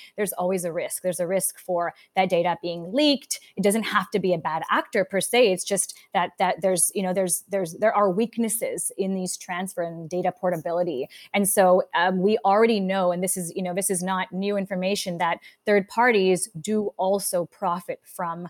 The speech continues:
patient data. And while, you know, one might say, "Well, this is not a problem per se, it's not really impacting me." Well, this, of course, opens up, uh, the opportunity for that data to be leaked.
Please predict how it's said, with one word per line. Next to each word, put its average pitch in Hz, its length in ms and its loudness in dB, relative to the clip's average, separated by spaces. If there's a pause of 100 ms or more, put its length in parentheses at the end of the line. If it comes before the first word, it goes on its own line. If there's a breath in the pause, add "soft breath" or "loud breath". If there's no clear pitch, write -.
(280 soft breath)
patient 170 420 -8
data. 160 280 -6 (520 soft breath)
And 196 400 2 (280 soft breath)
while, 240 440 6 (120)
you 240 100 2
know, 233 80 4
one 240 240 4
might 226 220 2
say, 220 200 2
"Well, 202 140 4
this 208 180 -2
is 190 200 -4
not 180 260 -6 (260)
a 170 40 -6
problem 190 640 -2
per 185 180 -4
se, 220 600 4
it's 190 160 -4
not 214 180 -2
really 190 220 0
impacting 196 580 -4
me." 185 220 -8
Well, 190 200 2
this, 214 200 -2
of 208 160 -10
course, 202 280 0
opens 196 320 -2
up, 190 220 2 (300 soft breath)
uh, 180 260 2
the 190 140 2
opportunity 190 420 0
for 180 320 0
that 170 160 -2
data 175 300 -4
to 170 100 -10
be 208 160 -4
leaked. 190 400 -6